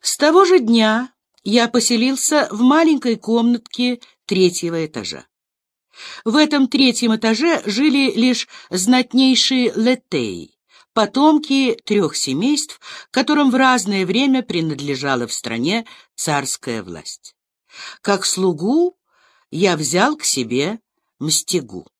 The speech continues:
В законах страны было определённо сказано, что все чужестранцы должны становиться рабами, поэтому я считался личным рабом царевны.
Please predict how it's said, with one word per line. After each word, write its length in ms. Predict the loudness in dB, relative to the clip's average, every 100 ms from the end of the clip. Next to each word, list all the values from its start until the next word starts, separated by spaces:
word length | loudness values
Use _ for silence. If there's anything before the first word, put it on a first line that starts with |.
| _ _ _ _ _ _ _ _ -20 -20 -20 _ _ -4
В 80 |
законах 480 | 2 4 6 4 4
страны 640 | 0 0 2 4 4 2 -2
было 320 | -2 2 2
определённо 720 | 2 0 0 2 2 2 2
сказано, 600 | -2 -2 0 0 0 -2
что 420 | -2 0 2 2 -2 -20 -10
все 340 | -4 2 2
чужестранцы 880 | 2 0 0 -2 -2 2 2 2 -2
должны 440 | -2 -2 0 -2 -2
становиться 680 | -4 -2 0 0 -4 -4
рабами, 640 | -2 0 0 0 -4 -14 _ _ _ -20 -20 -2
поэтому 400 | 0 2 0 0
я 260 | 2 0 0
считался 580 | -4 -2 -2 -2 0
личным 520 | 0 0 0 -2 -2 -2
рабом 360 | -2 -4 -6
царевны. 640 | -4 -4 -2 -4 -8 -20